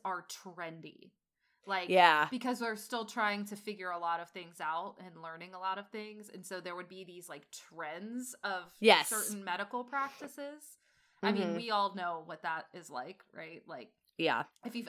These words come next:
Speaker 1: ever visited something that was once an asylum, you know what that is like,
Speaker 2: Yeah.
Speaker 1: right? <laughs>
Speaker 2: Yeah. Um, so they actually end up going, this guy, Kellen, Kellgren? Kellgren, I guess?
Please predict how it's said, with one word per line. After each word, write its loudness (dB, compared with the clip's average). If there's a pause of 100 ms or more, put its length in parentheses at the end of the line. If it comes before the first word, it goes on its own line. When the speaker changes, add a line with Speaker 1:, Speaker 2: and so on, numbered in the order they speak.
Speaker 1:
ever -2
visited -10
something -8
that -4
was -10
once -8
an -10
asylum, -8
you -16
know -8
what -12
that -14
is -18
like, -16
Speaker 2:
Yeah. 2 (100)
Speaker 1:
right? -2 (200)
<laughs> -20
Speaker 2:
Yeah. 4 (680)
Um, 12
so 6
they 12
actually 10
end 6
up 10 (260)
going, 10
this 2 (260)
guy, 12 (380)
Kellen, 6 (380)
Kellgren? 4 (520)
Kellgren, -4
I -6
guess? 2